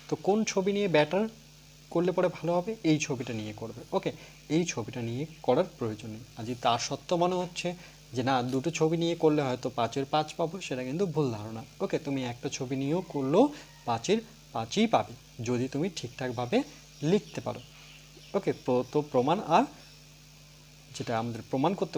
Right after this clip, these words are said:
বলেছে, সেই সূত্র ধরে যদি তোমরা করতে পারো যে অনুরূপ কোণ কোনগুলো, ওকে, একান্তর কোণ কোনগুলো, একই সমান্তরাল যুগলের মধ্যে ক্ষেত্রফল,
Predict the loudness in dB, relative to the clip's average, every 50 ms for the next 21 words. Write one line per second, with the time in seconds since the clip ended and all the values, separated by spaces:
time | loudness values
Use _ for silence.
0 | -2 -2 -4 -4 -6 -8 -8 -6 -4 -2 -2 -2 -2 -2 -6 -10 -18 -20 -20 -20
1 | -20 -20 -20 -20 -20 -20 -14 -12 -6 -6 -6 -6 0 2 4 4 4 4 2 0
2 | -2 -2 -4 -4 -4 -4 -4 -2 -2 -2 -2 -2 -2 -2 -2 -2 -2 -4 -6 -8
3 | -12 -8 -6 -4 -2 -2 0 0 2 2 0 0 -2 -8 -8 -6 -4 -4 -4 -6
4 | -8 -12 -10 -6 -4 -4 -2 -2 -2 -4 -4 -6 -8 -10 -18 -20 -20 -20 -20 -20
5 | -20 -20 -20 -20 -12 -8 -8 -6 -4 -4 0 2 4 4 4 4 2 2 0 0
6 | -2 -2 -2 0 -2 -2 -2 -2 -4 -4 -4 -4 -2 -2 -2 -4 -4 -6 -8 -14
7 | -20 -20 -20 -20 -20 -20 -20 -20 -20 -20 -20 -20 -20 -20 -20 -20 -20 -20 -14 -4
8 | -2 -2 0 2 2 2 2 0 0 -2 0 0 0 0 2 2 2 2 2 0
9 | 2 2 0 0 -2 -4 -8 -6 -4 -4 -4 -4 -8 -12 -6 0 2 2